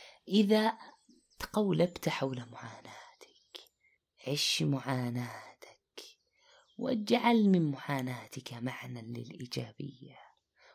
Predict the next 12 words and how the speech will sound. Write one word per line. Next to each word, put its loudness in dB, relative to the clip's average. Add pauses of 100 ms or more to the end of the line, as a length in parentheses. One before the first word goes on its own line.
(100)
وانظر 4
لها -2
من -2
زاوية -6 (120)
أخرى. -14 (560)
وفي 2
نهاية 2
قصة -2
فرانكل -4 (420)
في 6
كتابه 2
الإنسان -2